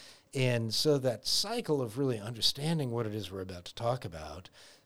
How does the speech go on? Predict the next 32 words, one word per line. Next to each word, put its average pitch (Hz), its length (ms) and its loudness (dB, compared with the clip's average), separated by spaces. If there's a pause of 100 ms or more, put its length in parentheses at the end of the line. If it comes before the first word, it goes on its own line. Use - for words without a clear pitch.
background, 123 680 0
of 120 160 -10
course, 127 280 0
on 139 220 -2
the 170 60 0
guest. 208 460 2
So, 120 580 4
you 127 180 0
know, 131 180 6
we 123 80 2
can 120 160 -2
be 120 60 2
like, 117 180 4
"Here's 113 260 -2
our 143 120 6
guest, 170 600 2
here's 131 340 -2
their 135 160 0
name," 131 400 2
right? 110 240 4
I 113 100 2
mean, 107 340 -2
what 98 120 -4
do 107 40 -4
they 127 180 -4
do? 156 640 4
Are 104 160 2
they 104 100 -2
important? 131 440 -2
What's 113 180 -2
their 104 140 -6
academic, 117 560 -2